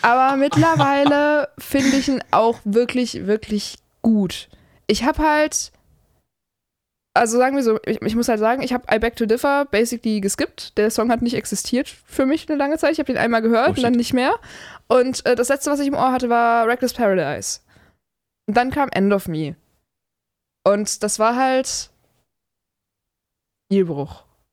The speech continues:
Speaker 1: I don't know.
Speaker 3: Ja.
Speaker 1: Aber ja, ja, deswegen war ich halt erst so ein bisschen so, hm, ja, keine Ahnung.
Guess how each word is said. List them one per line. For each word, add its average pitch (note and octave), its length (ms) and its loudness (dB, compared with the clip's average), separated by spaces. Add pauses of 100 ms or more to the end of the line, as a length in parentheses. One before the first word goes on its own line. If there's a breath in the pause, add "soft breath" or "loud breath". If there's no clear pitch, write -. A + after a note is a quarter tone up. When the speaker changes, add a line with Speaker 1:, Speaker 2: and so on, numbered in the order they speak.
(500)
Speaker 1:
I F3 40 2
don't F#3+ 160 0
know. E3 260 -8 (800)
Speaker 3:
Ja. D3+ 260 -2 (340)
Speaker 1:
Aber A3 420 4 (100)
ja, A#3 80 0 (100)
ja, C4 200 2
deswegen C#4 420 -2
war B3+ 120 4
ich C4 100 -4
halt C4 120 0
erst C4 200 0
so B3 60 -2
ein A#3 60 -4
bisschen A#3 220 -2
so, G3 100 0
hm, G3+ 260 0
ja, F#3 260 2
keine E3 220 -4
Ahnung. A3+ 440 -4